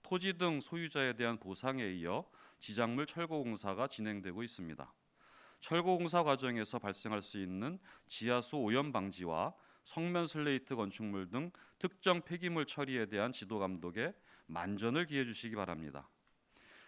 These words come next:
아울러 공공주택 사업으로 인해 생활 기반을 상실하게 되는 주민에 대한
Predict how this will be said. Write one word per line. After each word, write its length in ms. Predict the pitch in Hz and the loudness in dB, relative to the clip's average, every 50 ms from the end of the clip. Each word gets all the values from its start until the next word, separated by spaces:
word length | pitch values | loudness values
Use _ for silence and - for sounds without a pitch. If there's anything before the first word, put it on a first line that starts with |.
| - | -12
아울러 720 | - 85 98 117 139 165 180 165 143 117 113 139 208 - - - - _ _ | 0 4 6 8 8 8 8 8 8 8 6 6 2 0 -6 -16 -20 _ _
공공주택 760 | - - 123 131 139 139 160 185 190 170 160 - - - 156 - | -2 0 2 4 4 4 4 4 4 2 0 0 0 -2 -2 0
사업으로 540 | - 151 151 151 151 147 143 139 131 120 | 2 4 6 8 8 6 4 2 2 2
인해 360 | 110 104 98 107 131 151 175 175 - - - _ | 2 2 2 2 2 0 0 -4 -10 -20 -20 _
생활 440 | - - - - 180 185 190 185 185 | -18 -12 -6 -2 4 8 8 8 8
기반을 440 | 175 - 139 117 127 123 123 131 143 | 8 4 2 4 4 4 6 4 2
상실하게 580 | 143 - 156 160 151 - - 156 139 127 127 117 | 0 0 -2 -4 -2 0 2 2 2 4 2 0
되는 300 | 107 98 101 113 139 139 | 2 2 2 2 0 -2
주민에 460 | - - 113 107 117 123 139 135 107 | -4 -4 -2 -2 0 0 0 0 0
대한 440 | 92 98 85 90 123 127 104 - | 0 -2 0 2 2 2 2 -2